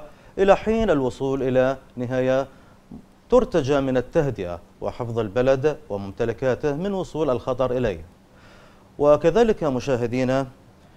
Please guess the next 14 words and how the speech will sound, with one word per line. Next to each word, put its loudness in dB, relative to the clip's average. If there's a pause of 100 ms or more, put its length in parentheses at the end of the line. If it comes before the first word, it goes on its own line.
(360)
دون 6
المساس 2
بالممتلكات 2
العامة 4
بمظاهر 2
تحمي -2
الدولة 4
وتكون 0
السور 0
المنيع -2 (380)
لمن 6
يحاول 4
الاعتداء 2
عليها 2